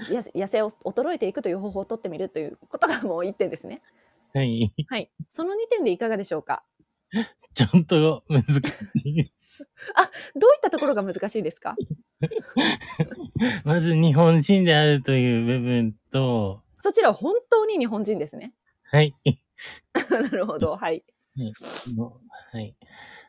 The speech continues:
Speaker 1: はい。
Speaker 2: あと、もともと
Speaker 1: はい。
Speaker 2: 痩せてるんですけど。
Speaker 1: <laughs> ええ！え？お父様痩せられてるんですか？
Speaker 2: はい。
Speaker 1: なるほど。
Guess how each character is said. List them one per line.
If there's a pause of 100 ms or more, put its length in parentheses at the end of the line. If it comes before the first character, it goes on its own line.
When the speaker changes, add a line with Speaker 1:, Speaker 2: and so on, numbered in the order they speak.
(100)
Speaker 1:
は
い。
Speaker 2:
あ
と、 (400)
も
と
も
と (280)
Speaker 1:
は
い。
Speaker 2:
痩
せ
て
る
ん
で
す
け
ど。
Speaker 1:
<laughs>
え
え！ (1900)
え？ (1000)
お
父
様
痩
せ
ら
れ
て
る
ん
で
す
か？
Speaker 2:
は
い。 (1120)
Speaker 1:
な
る
ほ
ど。